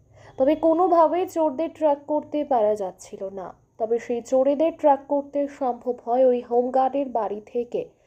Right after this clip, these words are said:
চুরি যাওয়া মোবাইলের সূত্র ধরেই। পুলিশ সূত্রে জানা যাচ্ছে, যে মোবাইলটি চুরি গিয়েছিল সেই মোবাইলটি হঠাৎ দিন কয়েক আগে on করা হয়।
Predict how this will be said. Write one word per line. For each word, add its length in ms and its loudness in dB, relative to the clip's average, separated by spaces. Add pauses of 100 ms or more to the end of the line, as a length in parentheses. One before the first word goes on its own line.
(400)
চুরি 320 2
যাওয়া 380 4
মোবাইলের 640 -2
সূত্র 760 -4 (120)
ধরেই। 340 -4 (920)
পুলিশ 340 2
সূত্রে 400 0
জানা 260 2
যাচ্ছে, 480 -2 (600)
যে 260 2
মোবাইলটি 680 2
চুরি 300 -6
গিয়েছিল 600 -8 (200)
সেই 180 2
মোবাইলটি 760 0
হঠাৎ 460 -4 (520)
দিন 280 2
কয়েক 440 2
আগে 360 2
on 200 0
করা 280 -6
হয়। 280 -6